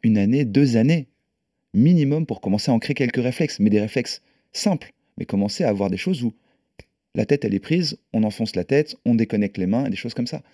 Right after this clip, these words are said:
Et c'est pas, c'est pas en trois, quatre ans, comme ça, rapidement, en en faisant une fois de temps en temps, qu'on peut, qu'on peut l'ancrer. C'est,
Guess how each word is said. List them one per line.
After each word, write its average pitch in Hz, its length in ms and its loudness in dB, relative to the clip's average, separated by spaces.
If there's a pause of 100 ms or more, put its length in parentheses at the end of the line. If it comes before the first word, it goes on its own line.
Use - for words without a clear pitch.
(380)
Et - 80 -6
c'est 104 160 -2
pas, 120 420 0
c'est - 160 -8
pas 113 120 -6
en 92 540 -4 (160)
trois, 104 220 -4
quatre - 300 -8
ans, 110 160 -2
comme 87 160 -8
ça, 101 140 -4
rapidement, 95 440 -2
en 107 80 -2
en 92 80 -2
faisant 90 180 -6
une 98 120 -2
fois 104 160 -4
de 101 40 -14
temps 90 160 -6
en 90 60 -4
temps, 139 160 -4
qu'on 92 160 -6
peut, 82 140 -8
qu'on - 100 -6
peut 98 100 -4
l'ancrer. 117 320 -2 (540)
C'est, 101 280 0